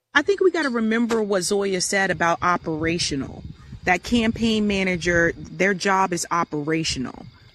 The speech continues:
So, just keep in mind, like, Doctor West already had his principles on his website before Peter Dow was even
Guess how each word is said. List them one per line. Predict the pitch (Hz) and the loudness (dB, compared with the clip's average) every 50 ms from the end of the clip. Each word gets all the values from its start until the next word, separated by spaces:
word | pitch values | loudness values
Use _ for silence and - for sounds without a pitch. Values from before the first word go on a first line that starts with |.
| _ _ _ _ _ - - - - _ _ | _ _ _ _ _ -18 -18 -18 -20 _ _
So, | - - - 214 190 185 185 175 170 165 156 - - - - _ _ _ | -4 0 2 2 2 4 2 2 2 2 0 -2 -6 -14 -20 _ _ _
just | - 185 185 214 220 - | -4 -2 0 0 -2 4
keep | - 311 294 - _ _ | 4 4 4 4 _ _
in | - 196 | -2 2
mind, | 196 202 185 170 165 | 4 4 4 4 4
like, | 165 165 165 | 0 0 2
Doctor | - 196 196 226 - 269 | 4 4 4 4 4 0
West | 240 208 220 220 220 - | -2 -2 -2 -2 -2 -2
already | 208 190 202 208 214 202 202 | -2 -2 0 0 0 0 0
had | 202 202 196 190 190 | 0 -2 -2 -2 -2
his | 202 - - - | -2 -4 -4 -8
principles | - - 214 220 - - 180 180 165 165 156 - | -2 0 0 0 0 -2 -4 -2 -2 -2 -2 -2
on | 165 170 175 | -4 -2 -2
his | 196 175 160 | -2 -2 0
website | 165 175 175 - - - 165 160 - 135 | 0 -2 0 0 0 0 0 0 0 -2
before | 160 - - 185 185 175 | -6 -6 -4 -2 -2 -2
Peter | - - 190 170 165 | -2 -4 -2 -2 0
Dow | 160 156 160 156 156 | 0 2 2 2 2
was | 156 147 147 143 156 | 0 -2 -2 -2 -2
even | 160 156 - 151 147 143 143 | -4 -4 -4 -6 -6 -6 -8